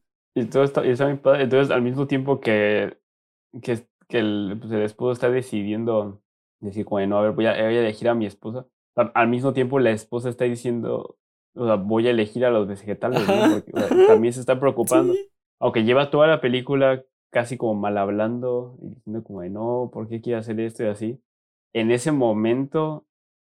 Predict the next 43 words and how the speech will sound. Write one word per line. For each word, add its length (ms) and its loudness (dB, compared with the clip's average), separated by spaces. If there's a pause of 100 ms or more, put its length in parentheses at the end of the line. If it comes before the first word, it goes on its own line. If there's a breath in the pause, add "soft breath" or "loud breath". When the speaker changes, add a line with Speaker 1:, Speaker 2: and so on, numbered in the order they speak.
(380)
Speaker 1:
de 540 -2
riesgo, 600 -2
ese 240 -6
mom-, 320 -4
en 120 -4
ese 200 -6
momento 500 -2
de 120 0
prueba, 600 -2 (960)
le, 520 0
ah, 140 2
en 140 2
ese 180 -2
momento 460 0
le 180 0
dio 180 -2
toda 200 2
la 80 0
importancia 580 -6
del 120 -2
mundo 280 -4
al 100 -8
sueño 300 -6
de 60 -12
su 60 -10
esposa, 420 -14
¿no? 280 -16
En 100 -10
ese 140 -8
momento, 460 -4
o 120 -14 (420)
sea, 200 -6
quiso 200 -4
hacer 200 2
todo 240 4
lo 160 0
posible 440 -8
al 200 -6
punto 240 -8
de 120 -6
casi 300 -4
mo-, 140 -2
ahogarse 640 -4